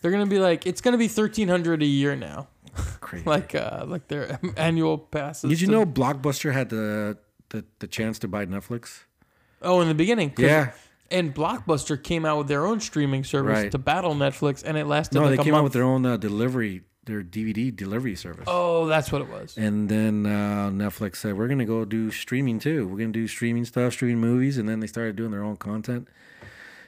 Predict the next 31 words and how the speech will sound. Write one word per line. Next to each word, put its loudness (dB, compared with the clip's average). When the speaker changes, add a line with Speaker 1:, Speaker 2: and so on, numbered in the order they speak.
Speaker 2:
And, -2
um, -4
they -2
offered, 0
like, -2
Blockbuster, -2
"Hey, -2
you -2
wanna -2
buy -2
us?" -8
And -6
they're -8
like, -12
"Nope." -6
And -6
Blockbuster -8
went -6
to -20
shit. -8
And -10
Netflix -12
is -12
now -8
king. 0
Speaker 1:
Blockbuster 0
couldn't 2
<laughs> -2
afford 2
it. 2
Speaker 2:
<laughs> -2